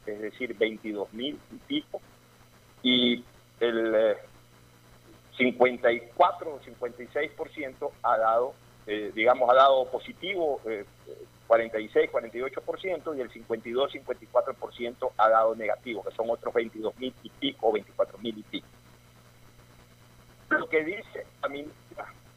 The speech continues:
y también lo ha reafirmado el ministro, es así. No es que porque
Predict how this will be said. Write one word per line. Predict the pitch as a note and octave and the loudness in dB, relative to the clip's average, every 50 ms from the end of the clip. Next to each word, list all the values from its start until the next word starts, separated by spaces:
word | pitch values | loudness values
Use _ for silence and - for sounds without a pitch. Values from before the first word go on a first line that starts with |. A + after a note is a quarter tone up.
| - | -12
y | - A#2+ | -12 -6
también | A2+ - A#2 A#2+ C3 D3 D3+ D3 | 2 2 2 2 2 -4 2 6
lo | C#3+ C#3+ | 8 8
ha | C#3+ | 8
reafirmado | C#3 C#3+ C3+ B2+ - - A2+ A#2 C3 C3+ C3+ C#3 C3+ | 6 4 0 0 0 -6 -8 -4 -2 0 0 0 -2
el | B2 | -4
ministro, | A#2+ A#2+ A#2 C3 C3+ - - - C3 B2+ - - | -6 -12 -12 -12 -16 -16 -6 -4 -4 -4 -4 -2
es | - B2 B2+ | -2 0 0
así. | B2 A#2 - - A#2+ G2 - - - - - - | 0 -2 -2 -6 -10 -12 -12 -18 -20 -20 -18 -12
No | B2 B2+ C#3 D#3 E3+ F3 | -6 0 4 6 8 8
es | F#3 F#3 F3+ - | 6 6 4 0
que | F#3 F3 | -8 -8
porque | - - D#3 - - - C3 B2 - | -2 -2 -2 -2 0 -4 -4 -4 -4